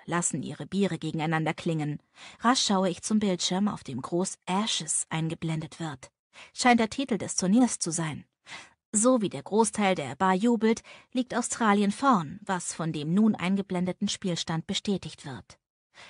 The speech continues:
Es wird eine Wiederholung der letzten Minute gezeigt, in der offenbar etwas Wichtiges geschehen ist. Fragt mich nicht was. Immerhin haben die Spieler hübsche Pullis an.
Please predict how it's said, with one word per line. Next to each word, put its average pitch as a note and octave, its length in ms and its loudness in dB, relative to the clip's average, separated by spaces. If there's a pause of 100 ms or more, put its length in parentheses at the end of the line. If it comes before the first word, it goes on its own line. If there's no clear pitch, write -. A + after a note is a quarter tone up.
(340)
Es - 220 -2
wird D4 220 4
eine G#3+ 300 6
Wiederholung G#3 560 4
der E3+ 100 -4
letzten E3+ 380 0
Minute G3 320 4
gezeigt, F#3 540 -2
in C3+ 160 -6
der D#3 200 -6
offenbar F#3 400 2
etwas - 380 -6
Wichtiges - 440 -2
geschehen F#3+ 440 2
ist. - 320 -8 (600)
Fragt - 340 4
mich F#3+ 160 2
nicht C#3+ 220 -4
was. F#3 360 0 (160)
Immerhin B3 500 6
haben A3 220 2
die G#3 80 0
Spieler A3 320 -2
hübsche A3 240 -2
Pullis G#3+ 380 -2
an. F3 280 -2